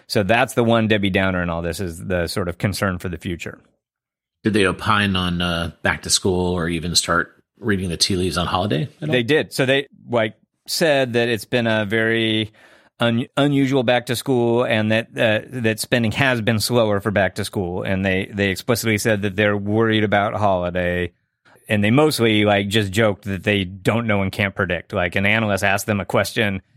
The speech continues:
Speaker 1: and Doug McMillon answered, like, "We're laughing 'cause we're looking at each other, and we were hoping you could tell us what's gonna happen in, uh, Q four 'cause we have no idea." So the, you know, they're not giving guidance. They don't know, but they are worried,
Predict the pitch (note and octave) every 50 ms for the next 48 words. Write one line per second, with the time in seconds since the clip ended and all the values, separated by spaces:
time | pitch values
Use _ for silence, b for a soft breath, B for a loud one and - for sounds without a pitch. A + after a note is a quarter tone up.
0 | b b b b b G#2+ G2+ G2 G2 G#2 G2 G2 G#2 A#2 A2+ G#2 G#2 G2+ G2 G2+
1 | G2+ G#2+ G#2 A2+ G2+ F#2+ G2 G2 F#2+ F#2+ G2+ G#2+ A#2 A#2 A2 A2 A2+ A#2+ B2 -
2 | A2+ G#2 G#2 A#2+ G#2+ G2 G#2 G#2+ G#2 G#2+ A#2 A#2 - A#2 A2 G2+ G2+ G#2+ G2 -
3 | A#2 G#2 G2+ G#2 G2 G2 F#2+ F#2+ F#2+ G2 G2+ G#2 A2 G#2 G#2+ G#2 A#2 A#2 G#2 G#2+
4 | G#2+ G#2+ G#2 G2+ - G2+ - B2 G#2+ G#2 G#2+ A2 G#2 - - G#2 F#2 E2+ - G#2+
5 | G2 F2+ F#2+ F#2+ F2 E2+ - F2+ F2+ F2 E2+ E2+ E2+ F2+ - _ _ _ - -
6 | A2 F#2 E2+ - - G#2+ F#2 - G#2+ F#2 F2 - G#2+ F#2 F#2 G2+ G2 F#2 F2 F#2+
7 | F#2+ F2+ E2+ E2+ E2 F2+ F2 F2 - - _ _ _ _ _ b b b b b
8 | b b b b b b b b - - A2 G2+ F#2+ F#2 F#2 - _ _ _ _
9 | _ _ - G#2 G#2 G2 F#2+ - - - - - G#2+ G2 F#2+ F2+ F2 G2 G#2 A2
10 | B2 A2+ A#2 A2+ A2+ A2+ G#2 G#2+ G#2 G#2+ G#2 G#2+ G2+ G2 - - G2 F#2+ F#2+ G#2+
11 | A2 A2+ A#2 G#2+ G#2 G2+ F#2+ F#2 G2+ F#2 E2 G2+ G2+ G2 G2+ G#2+ A2 A#2 A#2 C#3
12 | F#3 G3+ D3+ A#2 G#2 G2+ G2+ G2 G#2+ G#2+